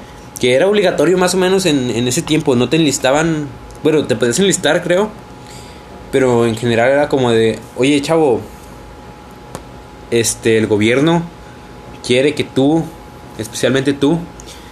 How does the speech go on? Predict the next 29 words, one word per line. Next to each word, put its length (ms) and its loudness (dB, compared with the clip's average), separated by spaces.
vayas 320 2
a 40 2
las 120 0
cruzadas". 440 -2
Y 60 -10
te 100 0
mandaban 260 4
un 80 2
papel 360 2
y 20 0
si 120 -2
no 140 2
eras 240 0
un, 540 -2
un 120 -2
ratón 340 2
y 100 0
te, 220 -4
pues, 300 -10
te, 260 2
te 140 -2
<laughs> 100 0
asesinaban 500 2
básicamente, 540 0
o 160 4
si 140 -6
no 120 -2
te 80 -2
encarcelaban, 560 0